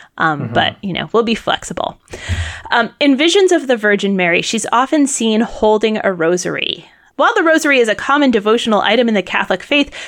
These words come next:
Speaker 1: people sometimes have questions about why Mary would be holding one.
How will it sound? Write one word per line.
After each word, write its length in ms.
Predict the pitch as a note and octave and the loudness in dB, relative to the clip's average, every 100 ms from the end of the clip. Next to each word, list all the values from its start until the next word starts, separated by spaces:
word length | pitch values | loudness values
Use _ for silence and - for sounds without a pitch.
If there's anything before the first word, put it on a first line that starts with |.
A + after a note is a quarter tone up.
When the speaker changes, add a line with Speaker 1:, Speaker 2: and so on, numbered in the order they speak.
| - | -4
Speaker 1:
people 260 | F#4 F#4+ F#4 | -2 0 0
sometimes 400 | G4 F#4+ E4+ E4 | 0 2 2 2
have 160 | C#4 | 0
questions 360 | - C#4 C4+ A#3+ | -2 -2 0 0
about 280 | A3+ G#3 F#3+ | 2 2 2
why 240 | A3 G#3+ | 0 0
Mary 640 | F3 F#3+ A#3+ C4 F3+ D#3 | -2 0 2 2 2 -2
would 180 | C#3+ F#3+ | -2 -2
be 140 | F3 F#3 | -2 -2
holding 340 | G#3+ G#3 F3+ | 0 0 -2
one. 400 | C#3+ C3 - | -4 -4 -6